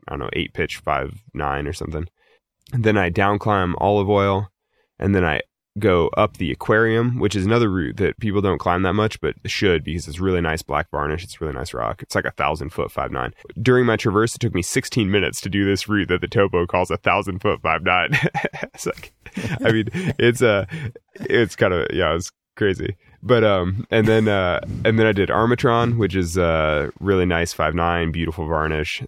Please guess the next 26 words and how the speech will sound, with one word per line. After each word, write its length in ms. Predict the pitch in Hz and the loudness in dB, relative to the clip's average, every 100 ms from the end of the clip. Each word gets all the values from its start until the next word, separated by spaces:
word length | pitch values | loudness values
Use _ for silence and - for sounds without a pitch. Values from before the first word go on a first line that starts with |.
| - | -2
That's 200 | 90 - | -2 -2
the 100 | 76 | -4
route 240 | 80 55 | -4 -4
that 160 | 82 71 | -4 -2
I 140 | 76 | -2
almost 260 | 76 73 - | -2 -4 -6
killed 160 | 78 | -6
Magnus 380 | 78 73 78 76 | -4 -4 -4 -4
on. 240 | 82 78 85 _ _ _ _ - | -4 -4 -6 _ _ _ _ -6
Then 460 | 95 87 82 76 - 98 | 0 0 0 -4 -6 -2
down 280 | 104 95 92 | 2 2 0
climb, 680 | 95 90 87 90 87 87 - - | 0 0 0 0 0 -2 -6 -6
uh, 400 | 87 78 71 53 - - | -4 -2 -4 -6 -6 0
Armatron, 720 | 104 104 - 101 95 95 - | 2 2 2 2 2 0 0
or, 160 | 92 | 2
uh, 80 | 85 | 2
sorry, 360 | 90 90 78 73 | 0 0 0 -2
go 160 | 90 - | -2 0
up 140 | 101 | 0
Armatron, 460 | - 92 87 92 85 | 2 0 0 -2 0
down 260 | 87 92 92 | 0 0 0
climb 460 | 92 87 85 82 - | -2 0 0 -4 -8
Mister 400 | - 92 90 - | -6 -4 -4 -6
Z, 380 | 82 85 80 82 90 | -6 -4 -4 -4 -6
which 220 | 87 90 | -8 -6
is 280 | 82 82 - | -6 -6 -8